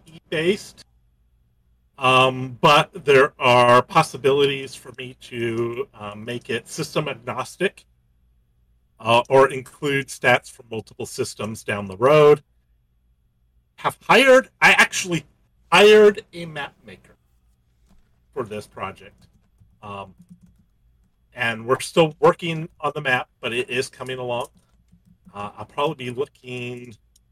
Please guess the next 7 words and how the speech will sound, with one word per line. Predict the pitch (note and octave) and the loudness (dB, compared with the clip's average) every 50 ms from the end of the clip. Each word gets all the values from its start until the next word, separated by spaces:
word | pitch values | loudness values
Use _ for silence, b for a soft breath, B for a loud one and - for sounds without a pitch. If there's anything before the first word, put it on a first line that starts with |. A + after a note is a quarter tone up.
| _ _ | _ _
for | B2 A2 G2+ | -14 -14 -14
playtesters | _ _ - C3 C3 C3 - _ - B2 A2+ - - - A#2 G#2+ A2 G#2+ G2 - - - - - - - _ _ _ _ _ _ _ _ _ - | _ _ -12 -10 -10 -10 -10 _ -10 -10 -10 -10 -12 -14 -14 -12 -12 -12 -12 -14 -14 -16 -16 -18 -20 -20 _ _ _ _ _ _ _ _ _ -18
in | A#2+ A2+ | -14 -12
the | A2 G#2 | -10 -8
next | A2 A2+ - _ - - - - _ - | -6 -8 -8 _ -14 -20 -20 -20 _ -20
couple | _ - B2+ - A2+ G2+ | _ -18 -16 -14 -14 -12
months. | G2+ G#2 A#2+ _ - - - - - | -12 -12 -14 _ -20 -20 -20 -20 -20